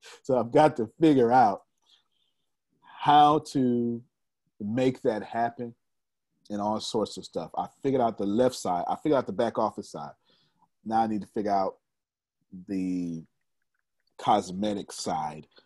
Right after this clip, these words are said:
of making things look good. It's something we said in the Army. If it look good, it is good. That don't mean it is good.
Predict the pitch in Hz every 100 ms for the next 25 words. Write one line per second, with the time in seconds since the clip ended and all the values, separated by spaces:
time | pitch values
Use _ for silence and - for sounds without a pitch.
0 | _ 101 90 90 104 104 101 - 98 90
1 | 101 104 - 92 85 - 127 127 123 127
2 | 110 104 104 90 76 107 104 101 98 165
3 | 131 127 151 139 127 135 117 - 85 -
4 | _ _ _ - 110 151 151 139 127 120
5 | 101 101 98 90 87 101 113 147